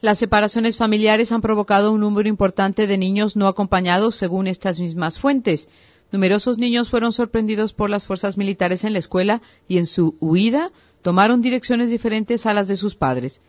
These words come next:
Se han registrado hasta trescientos cincuenta niños separados de su familia en Kikubo, cincuenta niños en Kamandi, cuarenta y cinco en Kitsombiro y ochenta en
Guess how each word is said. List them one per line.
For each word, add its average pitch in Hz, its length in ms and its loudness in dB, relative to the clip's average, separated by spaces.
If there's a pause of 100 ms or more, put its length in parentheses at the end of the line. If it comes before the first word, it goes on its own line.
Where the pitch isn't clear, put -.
(260)
Se - 240 0
han 254 160 4
registrado 233 680 4
hasta 220 320 0
trescientos 254 720 0
cincuenta 214 580 0
niños 208 260 0
separados 196 580 2
de 196 120 2
su 170 160 -6
familia 190 580 0 (340)
en 185 360 2
Kikubo, 226 680 4 (300)
cincuenta 240 640 0
niños 233 500 0
en 165 260 -2
Kamandi, 214 720 0 (320)
cuarenta 170 380 2
y 156 80 0
cinco 240 480 2 (140)
en 185 200 0
Kitsombiro 208 1000 2 (280)
y 180 120 2
ochenta 254 560 2 (100)
en 220 220 2